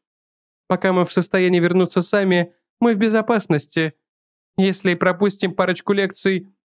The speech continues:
ничего страшного не случится". "А что станет с пугливыми землянами на четвёртой планете Спики?"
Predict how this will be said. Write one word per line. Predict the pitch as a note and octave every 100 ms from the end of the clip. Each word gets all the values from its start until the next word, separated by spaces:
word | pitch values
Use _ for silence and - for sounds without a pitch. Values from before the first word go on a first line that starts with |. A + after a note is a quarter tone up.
| _ -
ничего | A#3+ A3 G#3 F#3
страшного | - G#3 G3+ - F3+
не | F#3
случится". | - G#3 - G#3 - D3+ B2+ _ _ _ _ _ _ _ _ _ _
"А | C3 C#3
что | - F#3 F3
станет | - D#3 D3 C3
с | -
пугливыми | C#3+ C3+ D3+ C#3+ C3+ B2+
землянами | B2 B2 C#3+ C#3 B2
на | A#2+ B2
четвёртой | - B2+ C#3 C3 C3
планете | B2+ B2 C#3 C3 B2+
Спики?" | - - F3 - G#2+ F#2+